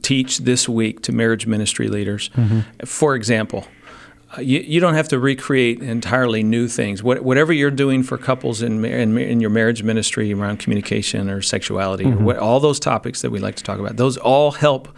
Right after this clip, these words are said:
Speaker 1: couples and step families too.
Speaker 2: Mm-hmm.
Speaker 1: So that's great. You got a
Speaker 2: Mm-hmm.
Speaker 1: running start.
Speaker 2: <laughs> Yeah, yeah.
Speaker 1: Now add one hundred percent more to what you teach them,
Speaker 2: Mm-hmm.
Speaker 1: because there's a whole new set of things
Speaker 2: There's
Speaker 1: that
Speaker 2: another
Speaker 1: they need.
Speaker 2: layer of stuff.
Speaker 1: There's, there's multiple layers
Speaker 2: Yeah,
Speaker 1: of stuff.
Speaker 2: yeah.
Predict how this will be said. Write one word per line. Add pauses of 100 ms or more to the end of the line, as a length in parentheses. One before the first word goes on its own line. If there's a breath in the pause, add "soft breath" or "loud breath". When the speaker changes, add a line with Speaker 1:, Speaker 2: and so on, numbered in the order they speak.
(140 loud breath)
Speaker 1:
couples
and
step
families
too.
Speaker 2:
Mm-hmm. (160 loud breath)
Speaker 1:
So
that's
great.
You
got
a
Speaker 2:
Mm-hmm.
Speaker 1:
running
start.
Speaker 2:
<laughs>
Yeah,
yeah.
Speaker 1:
Now
add
one
hundred
percent
more
to
what
you
teach
them,
Speaker 2:
Mm-hmm.
Speaker 1:
because
there's
a
whole
new
set
of
things
Speaker 2:
There's
Speaker 1:
that
Speaker 2:
another
Speaker 1:
they
need.
Speaker 2:
layer
of
stuff.
Speaker 1:
There's, (120)
there's
multiple
layers
Speaker 2:
Yeah,
Speaker 1:
of
stuff.
Speaker 2:
yeah.